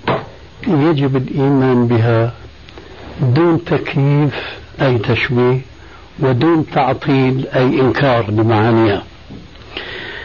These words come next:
ثانيًا خلينا نحن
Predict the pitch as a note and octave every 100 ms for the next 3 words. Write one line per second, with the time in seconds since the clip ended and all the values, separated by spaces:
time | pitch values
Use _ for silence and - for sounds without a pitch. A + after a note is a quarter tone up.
0 | - - - - F#3 F#3 D#3 C3+ C3 C3
1 | - - - - - - - - - -
2 | - - - - - - - - - -
3 | - - D3 F3 D3+ D3 E3 C3+ C#3 C#3
4 | C#3